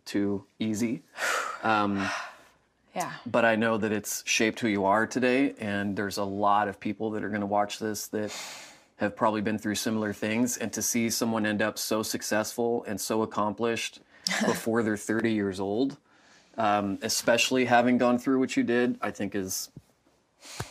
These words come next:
Speaker 1: a testament to who you are and your resilience. I'm not trying to make you cry.
Speaker 2: <laughs>
Speaker 1: I'm just,
Speaker 2: Barbara
Speaker 1: I'm just,
Speaker 2: Walters
Speaker 1: <laughs> no, I'm
Speaker 2: again.
Speaker 1: just speaking the truth.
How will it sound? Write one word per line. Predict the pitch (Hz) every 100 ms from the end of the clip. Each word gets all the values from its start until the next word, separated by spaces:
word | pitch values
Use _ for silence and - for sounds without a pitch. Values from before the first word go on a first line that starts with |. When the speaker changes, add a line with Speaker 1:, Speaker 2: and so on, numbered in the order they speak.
| -
Speaker 1:
a | 107
testament | - 107 - 104 95
to | 101
who | 95 101
you | 101 98
are | 98 104
and | 98 98 -
your | 104 98
resilience. | 98 101 101 104 104 - -
I'm | 123
not | 117
trying | 113
to | 104
make | 104 104
you |
cry. | - 107 117 233
Speaker 2:
<laughs> | 240
Speaker 1:
I'm | 294 277 277 269 262 247 208
just, | 208 220
Speaker 2:
Barbara | 220 202 202
Speaker 1:
I'm | 196
just, | 202 233 -
Speaker 2:
Walters | 220 240
Speaker 1:
<laughs> |
no, | 247 240
I'm | 208
Speaker 2:
again. | 202 202
Speaker 1:
just | -
speaking | 190 196 196 185
the |
truth. | - 180 185 170